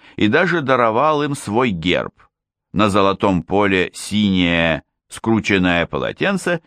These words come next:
с зелёным попугаем посередине. Если перейти мост – и подняться к Лоретанской площади,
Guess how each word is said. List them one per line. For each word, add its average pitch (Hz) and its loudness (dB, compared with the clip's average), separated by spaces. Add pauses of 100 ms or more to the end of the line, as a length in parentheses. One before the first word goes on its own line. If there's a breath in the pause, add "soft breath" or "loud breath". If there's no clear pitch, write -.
(320)
с 92 -6
зелёным 123 2
попугаем 92 0
посередине. 67 -6 (1000)
Если 107 2
перейти 87 0
мост – 78 -4 (380 soft breath)
и 98 0
подняться 113 0
к - -12
Лоретанской 101 0
площади, 98 -6